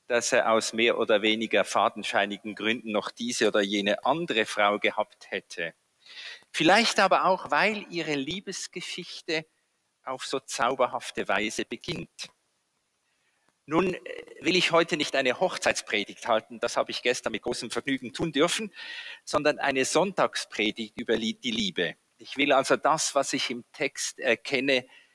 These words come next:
als Inspiration nehmen, nicht bloß für die exklusive Liebe, die zwei Menschen in einer Partnerschaft verbinden,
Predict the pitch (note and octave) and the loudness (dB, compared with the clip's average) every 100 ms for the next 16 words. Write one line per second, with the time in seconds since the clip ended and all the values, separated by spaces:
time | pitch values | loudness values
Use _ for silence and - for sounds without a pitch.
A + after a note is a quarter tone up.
0 | _ _ _ _ C3+ - D3 C3+ - D3 | _ _ _ _ 0 0 -2 -4 -2 0
1 | B2+ - - D3 E3 D3+ D3 D3 C#3 C#3+ | 0 2 4 4 4 4 4 4 2 0
2 | E3+ - - _ C#3 C#3+ D#3 D#3 - - | 0 -2 -10 _ 0 2 2 2 -2 0
3 | C#3+ C3+ C3 - D3 - - - D3 C#3 | 0 0 -6 -4 -8 -6 -10 -8 -6 -4
4 | - C3+ C#3 - B2 - A2 A2+ C3 D3+ | -4 -4 -2 2 2 0 -2 -2 0 0
5 | B2 B2+ B2+ - A#2 A#2+ A#2 C3 - A#2+ | 0 0 -6 2 2 4 0 -2 -6 -4
6 | A#2 A2+ G#2+ - D3 D#3 - B2 - A#2+ | -2 0 0 0 -2 -2 -4 -4 -2 -2
7 | - A#2+ C#3 D3 F3 F#3 | -4 -6 -4 -4 -2 -4